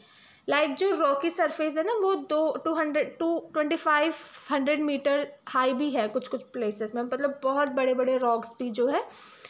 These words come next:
होते हैं डेजर्ट में। अब देखिए यहाँ पे do you know में आपको दी है कि आप ये सुन के सरप्राइज हो जाओगे, जो सहारा डेजर्ट था एक पहले उसमें क्या था, बहुत ही वो ग्रीन प्लेन था, वहाँ पे बहुत ही ज़्यादा ग्रीनरी थी,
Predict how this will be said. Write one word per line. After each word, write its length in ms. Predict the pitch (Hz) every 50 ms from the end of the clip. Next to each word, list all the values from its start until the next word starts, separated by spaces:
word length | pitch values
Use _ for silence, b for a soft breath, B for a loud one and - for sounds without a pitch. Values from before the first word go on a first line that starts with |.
| B B B B
होते 240 | 262 247 247 - 254
हैं 260 | 269 302 359 381 359
डेजर्ट 520 | 311 262 233 220 220 226 220 220 214 208
में। 140 | 208 170 - - - - _ _ _ _ _ _ _ _ _ _ _ _ _ _ _ _ _ _ _ _ _ _ _ _ _ _ _ _ _ - - _ B B B B B B B B -
अब 60 | 285
देखिए 240 | 311 339 339 359 370
यहाँ 180 | 359 339 320
पे 160 | 320 330 349 349
do 120 | - 339
you 200 | 330 302 320 330
know 160 | 320 320 320 320
में 100 | 320 320
आपको 260 | 302 285 302 330 320
दी 160 | 269 302 302
है 140 | 302 294 294
कि 160 | 285 285 320
आप 300 | 311 302 302 302 302 - 285
ये 160 | 294 311 320
सुन 180 | 311 311 311 302
के 100 | 330 330
सरप्राइज 540 | 339 339 269 - - 285 277 277 294 277
हो 60 | 302 277
जाओगे, 500 | 277 277 262 254 247 247 247 285 330 349
जो 180 | 339 349 349
सहारा 460 | 349 - 302 262 262 269 254 277 285
डेजर्ट 460 | 277 277 269 254 240 254 262 262 269 269
था 180 | 277 302 311
एक 320 | 311 302 269 269 269 247 247 - -
पहले 320 | 277 269 277 277 294 311
उसमें 380 | 311 320 - - - 294 302 294
क्या 160 | 311 311 311
था, 160 | 311 349 320 269
बहुत 380 | 220 277 262 269 277 277 -
ही 60 | 311 302
वो 120 | 302 330
ग्रीन 400 | 262 233 285 269 277 285 285 285
प्लेन 280 | 277 285 262 254 240 233
था, 80 | 247 247
वहाँ 140 | 262 254 247
पे 120 | 262 285
बहुत 240 | 277 285 269 254 -
ही 60 | 269
ज़्यादा 260 | 254 269 254 - 294
ग्रीनरी 580 | 277 247 285 254 254 262 262 254 262 262 294 294
थी, 220 | - - 240 -